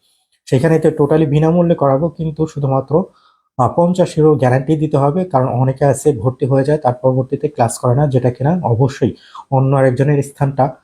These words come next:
ক্ষতি হয়ে যায় এর কারণেতে। আর বেশি দীর্ঘায়ু করবো না, সবাই ভালো থাকবেন,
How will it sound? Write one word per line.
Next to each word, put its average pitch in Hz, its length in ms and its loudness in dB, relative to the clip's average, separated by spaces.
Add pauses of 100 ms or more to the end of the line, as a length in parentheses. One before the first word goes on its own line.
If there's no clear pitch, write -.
(260)
ক্ষতি 170 200 2
হয়ে 117 200 4
যায় 104 200 -2
এর 113 140 0
কারণেতে। 107 400 -2 (1160)
আর 135 220 0
বেশি 147 260 -2
দীর্ঘায়ু 147 420 2
করবো 135 160 2
না, 151 140 0
সবাই 139 260 0
ভালো 131 240 0
থাকবেন, 151 300 0